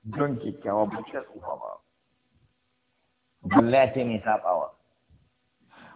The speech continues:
Maqabihu hatta ta'alu wal wahsha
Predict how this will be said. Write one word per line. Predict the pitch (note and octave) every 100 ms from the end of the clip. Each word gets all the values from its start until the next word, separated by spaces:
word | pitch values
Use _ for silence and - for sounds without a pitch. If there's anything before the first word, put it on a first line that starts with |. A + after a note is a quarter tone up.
| -
Maqabihu | A#2 A2 - - B2+ C3 D#3 D3+ A2+ - -
hatta | - D3+ - - - C#3+ C#3 A#2+ - _
ta'alu | D3+ - A#2+ B2
wal | A#2+ A#2
wahsha | A2+ A#2+ G#2 - D#2